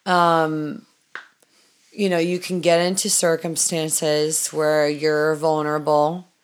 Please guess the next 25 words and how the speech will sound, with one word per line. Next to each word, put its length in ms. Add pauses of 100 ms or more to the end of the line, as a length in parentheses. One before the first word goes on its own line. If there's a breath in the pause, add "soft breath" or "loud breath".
(420 soft breath)
You 120
know, 160
maybe 320
you 680
are 320
in 120
a 60
tough 240
time. 680 (600 loud breath)
Maybe 400
you 400
just 220
went 160
through 140
a 40
breakup. 580 (540 loud breath)
Maybe 1040
you 440
are 360
super 360
wasted. 680 (680 soft breath)
Maybe, 580
you 140
know, 240
like, 300